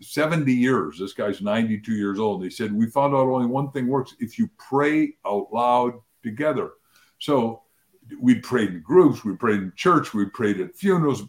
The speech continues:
all that stuff. But we never prayed out loud together. And we said, "Well, let's do that." So every morning we wake up and the first thing we do is pray out loud. And then we go into deep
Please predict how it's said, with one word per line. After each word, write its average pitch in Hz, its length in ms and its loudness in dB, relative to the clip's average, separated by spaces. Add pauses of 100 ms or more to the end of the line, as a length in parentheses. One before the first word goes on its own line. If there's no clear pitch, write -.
(100)
all 156 240 4
that - 200 2
stuff. - 600 -4 (560)
But 123 100 0
we 127 120 4
never 143 260 0
prayed 139 240 0
out 123 160 0
loud 123 180 2
together. 139 280 0
And 117 80 0
we 110 60 2
said, 127 160 -2
"Well, 135 300 0
let's 143 200 -4
do 180 180 -4
that." 117 280 -4
So 110 320 -4
every 139 220 0
morning 143 380 0
we 120 100 2
wake 139 240 2
up 131 80 -2
and 120 100 -6
the 113 60 -4
first 139 240 -2
thing 131 100 -4
we 117 120 -2
do 131 120 0
is 120 100 -4
pray 135 200 -2
out 117 160 -4
loud. 117 320 -4
And 104 100 -2
then 117 160 0
we 113 120 0
go 123 140 0
into 107 140 0
deep 120 360 -2